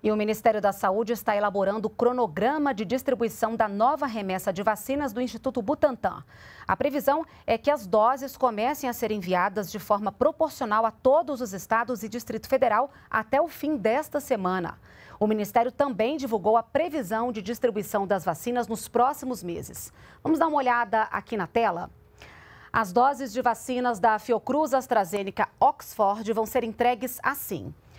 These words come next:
Março, cinco vírgula oito milhões de doses. Abril, trinta e dois milhões. Maio e junho, vinte e sete milhões. E julho, dezesseis vírgula seis milhões. E a partir do segundo semestre, com a incorporação da tecnologia,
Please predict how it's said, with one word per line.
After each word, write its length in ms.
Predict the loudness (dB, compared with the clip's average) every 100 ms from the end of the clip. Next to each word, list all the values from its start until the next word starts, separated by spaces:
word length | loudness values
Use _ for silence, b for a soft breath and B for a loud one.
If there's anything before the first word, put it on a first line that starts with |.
| B B
Março, 440 | 0 0 -2 -10
cinco 320 | -6 -2 0 0
vírgula 280 | 0 2
oito 280 | 2 2 0
milhões 460 | 0 2 2 0 -4
de 100 | -2
doses. 600 | 2 4 2 0 -8 -2
Abril, 380 | 0 0 0 -4
trinta 380 | -2 0 0 0
e 60 | 2
dois 300 | 2 2 -2
milhões. 520 | 0 0 0 -2 -2
Maio 560 | 0 2 0 0 -2 -2
e 120 | -4
junho, 460 | 0 0 0 0
vinte 240 | 0 0 -2
e 40 |
sete 340 | 0 0 0 -4
milhões. 500 | 2 2 2 -6 -14 B B B
E 100 | 0
julho, 340 | 2 0 2 2
dezesseis 760 | 2 0 -2 -4 -2 -2 -4
vírgula 320 | -4 0 0
seis 380 | -2 0 -2 0
milhões. 600 | -4 -4 -6 -8 -12 -14 B B B B 0
E 120 | 2
a 60 | 2
partir 420 | 0 -2 -6 -2
do 140 | 0
segundo 400 | 0 -2 -2 -4
semestre, 680 | -2 -2 0 0 -2 -4 -6
com 140 | 0
a 80 | 0
incorporação 840 | 0 -4 -4 2 2 0 -2 0 0
da 100 | 0
tecnologia, 800 | -2 -4 -4 -4 -2 2 2